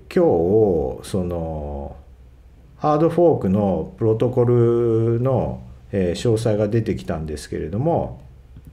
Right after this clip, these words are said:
えー、で、デフォルトのトランザクションフィーが、まあ、今まで僕はですね、最低は一サトシパーバイトっていうのが最低だったっていうふうに思ってたんですけれども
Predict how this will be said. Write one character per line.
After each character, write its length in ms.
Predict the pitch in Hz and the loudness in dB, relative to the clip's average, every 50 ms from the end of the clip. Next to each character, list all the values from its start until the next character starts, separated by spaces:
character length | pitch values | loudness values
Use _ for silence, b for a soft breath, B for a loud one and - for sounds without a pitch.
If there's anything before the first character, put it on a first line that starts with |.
| - - - - - - - - - - - - - - - - B B B B B B B B B B | -20 -20 -20 -20 -20 -20 -20 -20 -20 -20 -20 -20 -20 -20 -20 -20 B B B B B B B B B B
え 800 | 101 107 98 95 95 92 85 82 78 76 73 - - - - - - | -2 -2 0 0 0 0 -2 -2 -4 -4 -6 -8 -8 -10 -14 -18 -20
ー、 40 | - - - - - - - - | -20 -20 -20 -20 -20 -20 -8 -4
で、 100 | 113 101 | -4 -4
デ 300 | 92 98 104 98 120 120 | -4 -6 -6 -2 -2 -2
フ 160 | 117 - 160 | 2 4 2
ォ 40 | 165 | 4
ル 120 | 165 170 165 | 4 2 0
ト 220 | 170 170 165 160 | 2 2 2 4
の 200 | 160 175 175 147 | 4 2 2 0
ト 120 | 120 - 131 | 0 0 2
ラ 160 | 127 123 127 | 2 2 2
ン 80 | 127 120 | 2 2
ザ 140 | 131 143 135 | 0 -2 -2
ク 80 | - | -4
シ 140 | - - - | -6 -4 -2
ョ 140 | 147 143 139 | -2 -2 -2
ン 20 | |
フ 80 | 123 - | -2 -2
ィ 180 | 120 104 98 92 | -2 -2 0 0
ー 40 | |
が、 260 | 101 120 117 104 98 98 | 2 2 2 2 2 0
ま 180 | 113 123 131 | 0 0 2
あ、 60 | 120 | 2
今 160 | 117 131 165 180 | 2 2 2 4
ま 120 | 190 196 | 4 4
で 100 | 180 180 | 4 2
僕 320 | 165 170 165 170 - 123 | 2 0 0 0 0 2
は 140 | 101 95 92 | 2 2 2
で 140 | 92 95 87 | 0 -2 -4
す 100 | - - | -4 -2
ね、 140 | 98 92 90 | -2 -2 -2
最 280 | 87 - 127 127 139 135 | -2 -2 0 0 0 -2
低 280 | 131 - 151 147 143 | -2 0 2 4 4
は 220 | 147 160 160 131 95 | 4 2 2 2 0
一 240 | 110 117 - 147 139 | -2 -2 -4 -4 -2
サ 160 | - 156 151 | -2 -4 0
ト 140 | - 117 104 | 0 -2 -2
シ 160 | - - - | -2 -8 -12
パ 300 | - - 120 107 104 104 | -6 -4 -2 0 0 0
ー 60 | 107 | 0
バ 140 | 120 120 117 | 2 2 2
イ 80 | 104 117 | 2 0
ト 80 | 107 | -4
っ 40 | 92 | -6
て 180 | - - - 95 | -6 -2 -2 -2
い 60 | 90 | 0
う 60 | 90 | 0
の 120 | 95 104 127 | 0 -2 0
が 340 | 147 147 123 90 - B B B B B | 0 0 -2 -2 -4 B B B B B
最 260 | - - 113 104 98 - | -8 -4 -4 -4 -4 -2
低 160 | - 107 101 | -2 -2 -2
だ 140 | 101 113 110 | 0 -2 -2
っ 100 | 110 - | -2 -4
た 120 | - 87 | -6 -6
っ 40 | 90 | -6
て 180 | - - - | -8 -8 -6
い 120 | 92 87 87 | -4 -4 -4
う 20 | |
ふ 140 | 87 - 98 | -4 -4 -4
う 80 | 87 85 | -4 -2
に 280 | 87 92 95 92 85 | -2 -2 -2 -2 -2
思 200 | 85 90 98 107 | -2 -2 -4 -4
っ 20 | 104 | -4
て 100 | - 87 | -6 -8
た 140 | - 85 | -8 -8
ん 80 | 80 78 | -8 -6
で 80 | 80 85 | -8 -8
す 100 | - - | -8 -6
け 100 | - 85 | -6 -6
れ 80 | 82 | -4
ど 80 | 90 104 | -4 -2
も 380 | 135 147 131 110 95 - - | -2 0 0 -2 -2 -6 -12